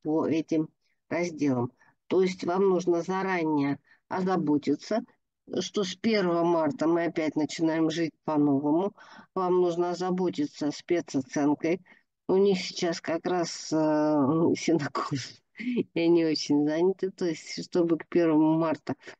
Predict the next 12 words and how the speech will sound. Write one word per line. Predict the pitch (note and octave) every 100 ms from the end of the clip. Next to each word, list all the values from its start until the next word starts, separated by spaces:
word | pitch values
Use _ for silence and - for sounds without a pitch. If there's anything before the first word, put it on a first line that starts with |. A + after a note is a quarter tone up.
| _ _
у | E3
вас | E3 D#3 -
эти | - B2 - -
документы | - D3 - D#3+ C#3+ C#3 D3
были | D#3+ D#3 C#3 B2
в | B2 _ _ _ _
порядке, | D3 D#3+ G3 - D#3
вам | D3 D#3+
нужно, | D#3 D#3 D3 C#3+ - - - _ -
э, |
уже | C3 B2 D#3 E3+ D#3
сейчас | - D3 D#3 C3+ -